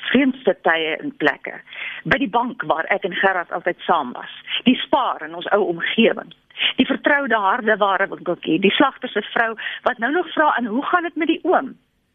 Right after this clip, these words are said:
Dan versteun ek en mompel, 'Goed, dankie,' en vlug dan lafhartig kar toe sonder om te sê dat hy dood is." Dan sê sy verder, "Ek het ergens gelees dat smart soos die see is. Partykeer glad en stil en partykeer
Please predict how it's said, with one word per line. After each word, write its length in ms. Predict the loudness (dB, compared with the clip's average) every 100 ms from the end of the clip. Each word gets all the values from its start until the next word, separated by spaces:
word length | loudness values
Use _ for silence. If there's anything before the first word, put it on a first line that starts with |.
| _ _
Dan 180 | 0 0
versteun 480 | -2 0 4 4 4
ek 260 | 2 2
en 160 | -2 0
mompel, 340 | 4 4 4
'Goed, 220 | 0 0 2
dankie,' 340 | 2 2 -2
en 140 | -2
vlug 240 | -2 -2 0
dan 160 | -2
lafhartig 600 | 0 0 2 0 0 -4 0
kar 200 | -2 -2
toe 100 | -8
sonder 280 | -2 0 2
om 100 | 2
te 100 | 0
sê 200 | 4 4
dat 140 | 4
hy 100 | 2
dood 320 | 2 2 0 0
is." 320 | -6 -10 -20 -16 -10 -6 -6 -6 -6 -8 -12 -18 _
Dan 140 | -2
sê 140 | 0 0
sy 120 | 0
verder, 380 | 2 0 2 -2
"Ek 160 | -2
het 120 | -2 0
ergens 360 | 0 0 -2
gelees 420 | 0 2 4 4
dat 160 | 2 0
smart 400 | 2 4 4 2
soos 220 | -10 -12 -8
die 140 | -8 0
see 180 | 4 4
is. 240 | 4 -2 -4 -14 -16 -12 -10 -10 -2
Partykeer 480 | 0 2 0 0 -4
glad 360 | 0 2 2 0 -10
en 160 | -10
stil 460 | -10 -2 2 4 4
en 160 | 2 0
partykeer 760 | 0 0 0 -2 0 2 2